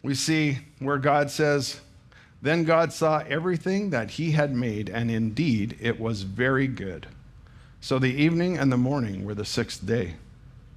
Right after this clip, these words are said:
God was pleased with his work. He looked on it and thought it was very good. There was no mistakes. There was no flaws in what God had made. And so then we read a little further along,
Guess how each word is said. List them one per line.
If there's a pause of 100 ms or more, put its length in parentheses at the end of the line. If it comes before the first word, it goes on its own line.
(460)
God
was
pleased
with
his
work. (280)
He
looked
on
it
and
thought
it
was
very
good. (460)
There
was
no
mistakes.
There
was
no
flaws (100)
in
what
God
had
made. (840)
And
so
then
we
read
a
little
further
along,